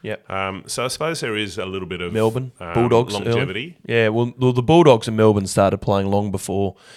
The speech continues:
Speaker 1: or not long, a few years before the others.
Speaker 2: I
Speaker 1: Um,
Speaker 2: reckon, uh, surely Tasmania could get an A F L W side up and going. Given the,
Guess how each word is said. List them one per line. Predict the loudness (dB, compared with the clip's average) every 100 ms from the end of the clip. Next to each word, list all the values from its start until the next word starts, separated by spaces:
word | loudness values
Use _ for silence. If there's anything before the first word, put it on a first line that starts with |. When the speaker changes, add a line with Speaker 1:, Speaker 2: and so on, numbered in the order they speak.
| -20 _
Speaker 1:
or | -12 -10
not | -12 -14
long, | -14 -14
a | -14
few | -8 -8
years | -6 -8 -8
before | -10 -10 -8 -8
the | -8
others. | -6 -6 -8 -10 _ _ -20 _ _
Speaker 2:
I | -6 -2 -2
Speaker 1:
Um, | -2
Speaker 2:
reckon, | -6 -8 -8
uh, | -10 -18 -20 _ _ _ -14
surely | -10 -6 -6 -6 -8 -10 -14 -20 -20 _ _ _
Tasmania | -8 -6 -4 -6 -8
could | -6
get | -2 -2
an | -2
A | -4
F | -4
L | -6
W | -6 -6 -4 -6 -6
side | -6 -6 -6
up | -4 -6
and | -6 -8
going. | -6 -6 -8
Given | -8 -8 -6
the, | -6